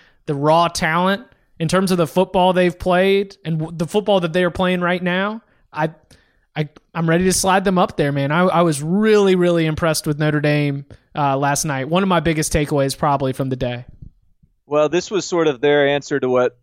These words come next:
Speaker 2: <clears throat> Michigan did last week against Penn State. 'Cause, like, remember, like, that was,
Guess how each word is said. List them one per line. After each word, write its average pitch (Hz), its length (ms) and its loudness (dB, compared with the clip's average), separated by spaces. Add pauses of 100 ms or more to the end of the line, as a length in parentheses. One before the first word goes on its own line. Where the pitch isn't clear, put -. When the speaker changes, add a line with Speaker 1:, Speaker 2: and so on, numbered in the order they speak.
(140)
Speaker 2:
<clears throat> - 180 -10
Michigan 143 680 -2
did 123 420 2 (480)
last 131 340 0
week 127 200 -8
against 117 360 -6
Penn 143 160 -6
State. 147 260 -2
'Cause, 165 260 -8
like, 214 160 2
remember, 226 240 -8
like, 208 180 0
that 285 160 2
was, 285 240 -4